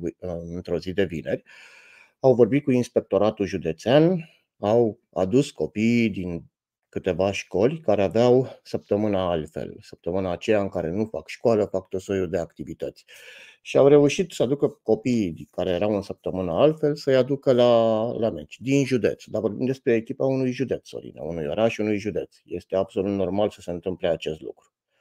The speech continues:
Acolo unde există o echipă pentru un județ, lucrurile funcționează diferit,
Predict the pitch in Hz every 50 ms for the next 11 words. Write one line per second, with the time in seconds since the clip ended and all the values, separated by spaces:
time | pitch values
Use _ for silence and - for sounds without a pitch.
0 | _ _ _ _ _ _ - _ - - 107 - 139 151 151 147 127 - - _
1 | _ _ _ _ - - - - 107 95 110 107 104 98 107 120 131 131 - 101
2 | 98 101 90 - - 98 - - 98 - 98 92 92 90 - 92 87 87 82 90
3 | 82 90 127 127 - - 120 131 139 - 135 131 120 123 117 117 113 107 98 -
4 | - 92 92 101 110 107 92 101 82 85 85 80 - 87 82 80 - - _ _